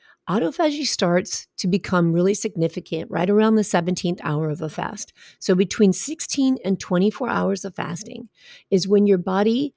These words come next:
starts to switch over to using stored fats for energy. And that's the state that I talk about often called ketosis. And ketosis is a state of producing a different fuel, ketones, but also it's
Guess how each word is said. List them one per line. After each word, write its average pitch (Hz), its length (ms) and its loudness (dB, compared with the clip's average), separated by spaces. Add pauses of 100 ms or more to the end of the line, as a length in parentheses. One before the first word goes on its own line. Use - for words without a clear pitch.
(140)
starts - 340 2
to 208 100 0
switch - 400 0
over 294 180 -2
to 247 200 -6
using 190 540 2
stored 220 640 0
fats 170 520 -4
for - 240 -8
energy. 165 580 -4
And 165 180 0
that's 170 260 -2
the 220 120 2
state 175 320 0
that 180 80 0
I 180 100 4
talk 180 280 -4
about 190 260 0
often 165 460 -2 (280)
called 147 320 -2
ketosis. - 760 -2 (100)
And 190 140 4
ketosis 220 800 4
is 185 400 4
a 170 140 0
state 175 420 0
of 156 160 -2
producing 185 380 0
a - 20 0
different 180 340 -2
fuel, 190 280 2
ketones, 175 560 -2 (320)
but 190 240 4
also 202 640 4
it's 175 180 -2